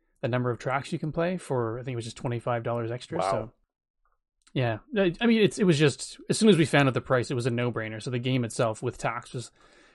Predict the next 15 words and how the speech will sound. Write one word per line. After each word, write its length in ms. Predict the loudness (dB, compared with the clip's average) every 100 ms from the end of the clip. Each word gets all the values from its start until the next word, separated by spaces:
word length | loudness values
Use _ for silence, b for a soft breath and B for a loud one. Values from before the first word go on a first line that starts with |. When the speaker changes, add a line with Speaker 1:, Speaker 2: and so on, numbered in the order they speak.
| b
Speaker 1:
I 60 | 0
think 100 | 2
it 40 |
was 100 | 4
around 200 | 4 2
ninety-two 360 | 2 0 0 0
dollars 280 | 2 0 -2
Canadian. 520 | -4 -2 0 -2 -6
So 120 | -6
then 180 | -2 -2
to 60 | -2
be 120 | -2
able 120 | -2
to 60 | -4
spend, 400 | -8 -6 -6